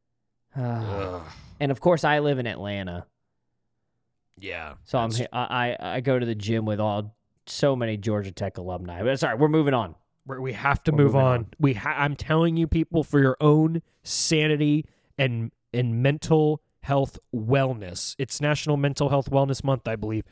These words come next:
Speaker 2: you have to move on. Because, quite frankly, I know this is getting ahead of ourselves, but, like, say, in, it's, this is insane, but, like, say you win out and then you miss out on the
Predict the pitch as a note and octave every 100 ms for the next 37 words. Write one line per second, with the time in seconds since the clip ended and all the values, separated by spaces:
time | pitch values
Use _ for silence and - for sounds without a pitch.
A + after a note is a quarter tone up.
0 | _ _ _ _ C3+ C3 - B2+ - C3
1 | C3 B2 A2+ G2+ F#2 - _ _ _ -
2 | C#3+ C#3+ C#3+ B2 - _ _ _ - F3+
3 | F#3 - F3 F3+ D3 C3+ C3 - _ _
4 | _ C#3 D3+ D3+ C3+ D3 C#3+ A#2 F3 D#3+
5 | C3+ - C3 B2 C3 B2+ - - - D#3+
6 | D#3 D3 _ _ _ _ _ _ _ _
7 | _ _ _ - - G3 F3 D#3+ - F3
8 | - - - E3 F3 E3+ D3+ C#3+ - F#3
9 | C3+ A2 B2 C#3+ C#3 - G3 G#3 D#3 D3
10 | B2+ C#3+ D3+ _ _ C#3+ C#3 C#3 C3+ C3+
11 | - C#3 C3+ C3 B2+ A#2+